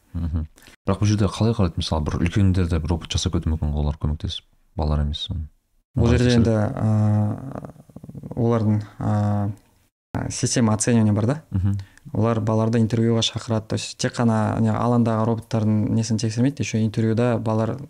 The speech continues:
Speaker 2: роботын қалай жасағанын, а, сосын документациясын бәрін,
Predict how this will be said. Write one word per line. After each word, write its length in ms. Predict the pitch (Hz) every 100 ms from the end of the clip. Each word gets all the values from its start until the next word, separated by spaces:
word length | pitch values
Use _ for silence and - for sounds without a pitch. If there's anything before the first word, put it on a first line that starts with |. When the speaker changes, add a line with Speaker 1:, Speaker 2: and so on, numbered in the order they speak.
| _ - -
Speaker 2:
роботын 640 | - 113 110 107 120 120 120 - - _ _ -
қалай 160 | 113
жасағанын, 720 | 117 113 - 110 113 110 107 -
а, 160 | 107
сосын 240 | 104 - 110
документациясын 580 | 110 113 113 110 117
бәрін, 300 | 113 110 107